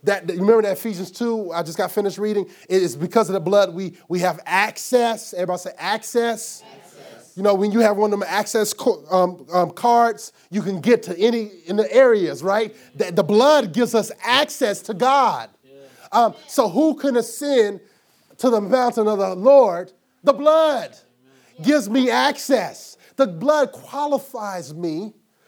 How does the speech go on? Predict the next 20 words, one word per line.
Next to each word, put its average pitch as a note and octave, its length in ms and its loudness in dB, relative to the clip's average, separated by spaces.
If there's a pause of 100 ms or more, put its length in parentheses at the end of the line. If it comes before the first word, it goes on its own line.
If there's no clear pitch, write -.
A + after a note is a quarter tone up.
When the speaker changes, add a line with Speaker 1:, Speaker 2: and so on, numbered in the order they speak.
(200)
Speaker 1:
to C4 80 -2
go A#3+ 320 2
before A#3 440 -2
the G#3 80 -6
Lord. G#3+ 640 -2 (220)
Speaker 2:
Yes. D4 800 -20 (180)
Speaker 1:
Glory C4 360 6
to G3 100 -4
God. B3+ 460 0 (200)
The C#4 120 2
blood D4 500 0
qualifies B3+ 840 -6
us A#3 640 -10 (280)
to B3 180 2
approach A3+ 560 0
his G#3+ 180 -8
throne A#3+ 440 4
without G#3 360 0
any G3+ 220 -2
guilt G3 600 0